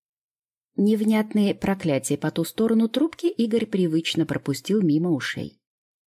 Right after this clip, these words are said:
Сбежав с крыльца, он неторопливо направился в сторону парковки – попутно нащупав ключи в кармане брюк.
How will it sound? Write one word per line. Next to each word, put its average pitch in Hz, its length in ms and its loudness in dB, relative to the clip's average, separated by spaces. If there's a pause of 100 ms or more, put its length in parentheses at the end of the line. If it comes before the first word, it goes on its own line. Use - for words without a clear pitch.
(160)
Сбежав 220 520 0
с - 80 -4
крыльца, 208 540 0
он 165 340 0
неторопливо 180 680 0
направился 269 680 2
в - 60 -8
сторону 220 420 0
парковки – - 680 -10 (320)
попутно 226 580 0 (320)
нащупав 160 520 -2
ключи 143 440 -2
в - 60 -12
кармане 131 460 0
брюк. - 360 -10